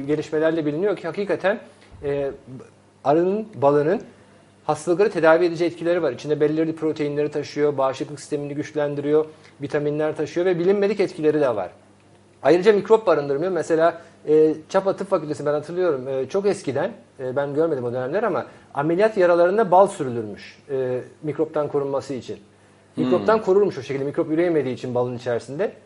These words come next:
Speaker 1: ameliyat yarasında <laughs> dururmuş ballar. Ayrıca burada, e, al-, Rabbin bal arısına vahyetti, e, ayetinde bu bal arısı için geçen kelime, e, sonradan bulunuyor ki dişiler için Arapçada kullanılan bir kelime.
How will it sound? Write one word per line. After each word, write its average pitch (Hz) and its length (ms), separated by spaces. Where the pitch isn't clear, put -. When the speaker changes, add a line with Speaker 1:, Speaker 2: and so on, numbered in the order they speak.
Speaker 1:
ameliyat 165 340
yarasında 156 380
<laughs> 165 60
dururmuş 117 360
ballar. 123 320
Ayrıca 202 460
burada, 202 380
e, 165 220
al-, 165 280
Rabbin 185 400
bal 220 140
arısına 190 400
vahyetti, 190 560
e, 147 260
ayetinde 143 720
bu 170 160
bal 202 120
arısı 208 280
için 175 240
geçen 208 360
kelime, 175 540
e, 156 300
sonradan 175 520
bulunuyor 147 480
ki 220 300
dişiler 214 360
için 147 340
Arapçada 147 400
kullanılan 127 640
bir 127 100
kelime. 135 480